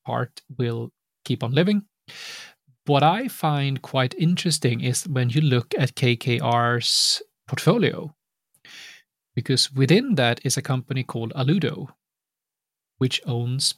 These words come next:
Parallels. And Parallels, some of you might know from Mac O S, where you virtualize Windows on top of Mac O S.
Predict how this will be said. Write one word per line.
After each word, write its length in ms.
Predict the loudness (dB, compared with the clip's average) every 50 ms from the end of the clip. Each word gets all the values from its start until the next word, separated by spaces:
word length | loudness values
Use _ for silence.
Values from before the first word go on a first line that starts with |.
| _ -12
Parallels. 1000 | -8 0 2 4 6 6 4 4 2 0 -4 -10 -8 -4 -2 -2 0 -2 -2 -4 _ _ _ _ _ _ _ _ _ _ _ _ _ _ _ _ _ _ _ _ _ _ _ _ _ -20 -20 -20 -20 -20 -20 _ -6
And 160 | -6 -6 -4 0
Parallels, 480 | 2 2 2 2 2 0 0 0 -2
some 180 | -2 0 0 0
of 80 | 2
you 160 | 2 0 0 0
might 300 | 0 -2 -2 -2 -4 -4
know 320 | -6 -4 -4 -6 -8 -10
from 500 | -8 -4 -4 -2 -2 -4 -6 -10 -12 -14 _ _ _ _ _ _ _ -8
Mac 300 | -2 0 0 0 0 -2
O 160 | -6 -4 -4
S, 320 | -4 -6 -4 -4 -4 -4 -2
where 160 | -4 -4 -4
you 240 | -4 -6 -8 -10 -8
virtualize 640 | -4 -4 -4 -4 -4 -6 -8 -6 -6 -6 -6 -4 -4
Windows 440 | -4 -2 -2 -4 -4 -4 -6 -6 -6
on 120 | -6 -8
top 220 | -10 -12 -14 -14 -14
of 100 | -14 -12
Mac 200 | -12 -12 -10 -12 -14
O 120 | -12 -12
S. 140 | -12 -12